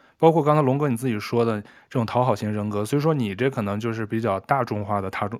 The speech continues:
讨好型人格。我书里我记得也有一个故事，叫第六章，叫那个被孤立的优等生。她那个就是一个讨好型人格的女孩儿啊，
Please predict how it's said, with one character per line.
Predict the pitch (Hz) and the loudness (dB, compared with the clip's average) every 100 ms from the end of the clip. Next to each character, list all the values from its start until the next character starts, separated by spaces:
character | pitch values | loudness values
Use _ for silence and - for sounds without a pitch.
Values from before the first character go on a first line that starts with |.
| - | -12
讨 | - 107 | -6 -4
好 | 101 | -2
型 | 98 | -6
人 | 95 95 | -8 -10
格。 | 92 87 - - _ | -12 -14 -20 -20 _
我 | - | -2
书 | 123 - 160 | -2 0 0
里 | 151 | 2
我 | 123 | 0
记 | 104 127 | -2 -4
得 | 113 | 0
也 | |
有 | 113 120 | 0 0
一 | 107 | -2
个 | 104 | -4
故 | 110 117 | -4 -4
事， | 104 101 | -4 -6
叫 | 104 120 113 110 | -2 0 0 -2
第 | - 143 | -4 0
六 | 156 | 0
章， | 117 104 104 | 0 -4 -4
叫 | 120 | -4
那 | 123 | -4
个 | 110 | -4
被 | 120 127 | -2 -2
孤 | - | -2
立 | 147 131 | -2 0
的 | |
优 | 117 131 | 0 0
等 | 117 90 | -2 -8
生。 | - 120 120 _ _ _ _ _ _ _ | -6 -6 -8 _ _ _ _ _ _ _
她 | - 160 | -4 0
那 | 170 | 2
个 | |
就 | 135 | 0
是 | 120 | 0
一 | 120 | 0
个 | |
讨 | 120 117 | 0 -2
好 | 113 | -4
型 | 98 104 | -4 -6
人 | 101 | -6
格 | 107 | -4
的 | 104 | -6
女 | 104 | -6
孩 | 92 - | -8 -8
儿 | 87 | -8
啊， | 90 | -8